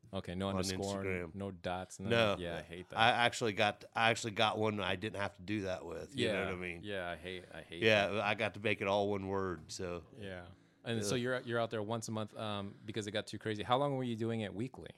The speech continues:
Speaker 2: We, we d-, for the last five years, we did it every Sunday.
Speaker 1: Dang.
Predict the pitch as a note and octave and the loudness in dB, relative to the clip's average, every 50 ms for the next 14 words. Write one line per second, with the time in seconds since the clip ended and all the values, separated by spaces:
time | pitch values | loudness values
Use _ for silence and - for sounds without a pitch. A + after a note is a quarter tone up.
0 | _ _ _ _ _ _ - B2+ B2 B2 F2 A2+ A#2+ A#2 A#2 - A2+ - - G#2+ | _ _ _ _ _ _ 0 2 2 2 2 2 0 0 0 -6 -10 -12 -12 -16
1 | - - - A#2+ G#2+ A2 A#2 A#2+ A2 - - B2 A2+ G#2+ G#2 A2 B2 A#2 F#2+ F#2+ | -10 -6 -4 0 2 2 2 2 2 2 2 4 4 4 2 0 0 0 -2 -4
2 | F2+ F2+ F#2+ F#2 E2+ E2+ F2+ F#2+ G2 G2 F2 - - G2 G2 G2 F2+ D#2+ D#2 - | -4 -4 -4 -6 -4 -4 -4 -2 -2 -4 -4 -4 -4 -4 -4 -4 -4 -6 -6 -8
3 | - - _ _ _ _ _ _ _ - G2 G#2+ A2+ A#2 A2+ G#2+ G2 F#2 F2+ F2 | -12 -18 _ _ _ _ _ _ _ -14 -12 -10 -10 -8 -8 -10 -10 -10 -12 -14
4 | F2+ | -16